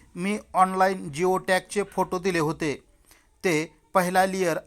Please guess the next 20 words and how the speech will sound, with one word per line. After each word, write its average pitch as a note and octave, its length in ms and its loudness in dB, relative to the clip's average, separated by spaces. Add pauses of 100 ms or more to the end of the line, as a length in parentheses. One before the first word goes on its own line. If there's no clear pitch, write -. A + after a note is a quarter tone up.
आणि F3+ 200 0
दुसरा G3 320 0
लेयरचे F#3+ 500 -2
काम F3 340 4
कोणत्या F#3+ 400 -2
क्वालिटीचे F3+ 520 0
आहे D3 320 2 (500)
म्हणून. F#3+ 320 2
तरी - 340 -6
देखील C4 400 0 (180)
सार्वजनिक A3 580 4
बांधकाम G#3 360 4
विभागाचे G3+ 400 2
अधिकारी G3 500 2 (260)
हे A3+ 120 6
सदर A3 360 0
कामाकडे G3 640 6
दुर्लक्ष F#3 420 -2
करत F3+ 280 -4
आहेत. F3 260 4